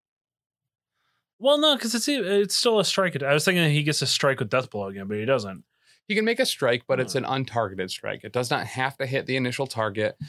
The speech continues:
Speaker 1: Right.
Speaker 2: which is why I feel like they may have gone a little bit harder with this one. 'Cause I could see in other situations by, if it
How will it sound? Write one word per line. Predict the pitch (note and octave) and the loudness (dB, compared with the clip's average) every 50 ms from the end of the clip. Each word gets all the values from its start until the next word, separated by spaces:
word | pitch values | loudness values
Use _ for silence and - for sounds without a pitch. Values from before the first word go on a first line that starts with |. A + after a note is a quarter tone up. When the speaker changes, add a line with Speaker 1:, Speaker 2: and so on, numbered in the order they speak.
| - | -6
Speaker 1:
Right. | B2+ C3 B2+ A#2 | 0 2 2 4
Speaker 2:
which | G#2+ | 4
is | B2+ A2+ | 2 2
why | A#2 A#2+ A#2 A#2 | 0 2 2 2
I | A2 | 0
feel | G#2+ - - A#2+ A#2+ | -2 -4 -4 -4 -4
like | A#2+ A#2 | -4 -4
they | - A2+ A2 | -4 -4 -2
may | G#2+ G2+ G#2+ A2+ | -2 -2 -2 -4
have | A2+ A2+ A2+ | -4 -6 -2
gone | - G#2+ G#2+ | -2 -2 -2
a | G#2+ | -2
little | G#2+ G#2+ G#2+ G2+ | -2 -4 -4 -4
bit | F#2+ F#2+ | -4 -6
harder | - - - A2+ G#2+ F#2+ G2 | -4 -2 -2 -2 0 -2 -4
with | F2+ G2 | -6 -6
this | - - - - - | -8 -8 -8 -8 -8
one. | D2 B1+ B1 - _ _ _ _ _ _ _ | -10 -12 -12 -14 _ _ _ _ _ _ _
'Cause | - D3 C3 | -4 -2 -2
I | C3+ - F3+ F#3 | 0 0 0 0
could | - A3+ E3+ | 0 -2 -2
see | - - F3+ F3 E3+ | -2 -2 0 -2 -2
in | C#3 C#3 | -2 -2
other | C#3 C#3 C#3 | -2 -2 -2
situations | - - C#3+ - C3 B2 B2 B2+ - C#3+ C3 A2+ | -2 -2 -4 -4 -2 -2 -2 -2 -2 -4 -4 -4
by, | - A#2+ A2+ A2+ A2+ A2+ A2+ A2+ | 0 0 2 2 2 2 0 0
if | A2+ - - B2 - | -2 -4 -4 -4 -4
it | A#2 - | -6 -8